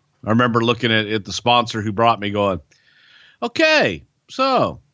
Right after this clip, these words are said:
this is Ribera's. Can we go back to the Korean barbecue place, <laughs> you know, next time?"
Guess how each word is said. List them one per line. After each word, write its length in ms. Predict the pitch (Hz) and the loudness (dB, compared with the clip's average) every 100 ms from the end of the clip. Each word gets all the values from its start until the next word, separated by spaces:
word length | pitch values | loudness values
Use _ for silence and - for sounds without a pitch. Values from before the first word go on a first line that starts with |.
| _ | _
this 240 | 156 - | -8 -6
is 140 | 190 175 | -2 0
Ribera's. 480 | 160 190 147 113 | 2 4 4 2
Can 140 | - 135 | 0 0
we 60 | |
go 100 | 190 | 2
back 320 | 208 226 220 - | 2 2 0 -2
to 80 | 214 | -6
the 80 | |
Korean 380 | 190 202 202 202 | -4 -4 -2 -2
barbecue 400 | 196 196 190 226 | -2 -4 -2 -4
place, 400 | 185 220 214 - - - - - - 233 - | -2 0 2 0 -2 -6 -6 -4 -2 -2 0
<laughs> 500 | 180 170 - 165 156 | 0 0 -2 -6 -6
you 80 | 156 | -6
know, 160 | 165 165 | -4 -2
next 280 | 165 165 | -4 -4
time?" 320 | 170 208 214 | 0 0 0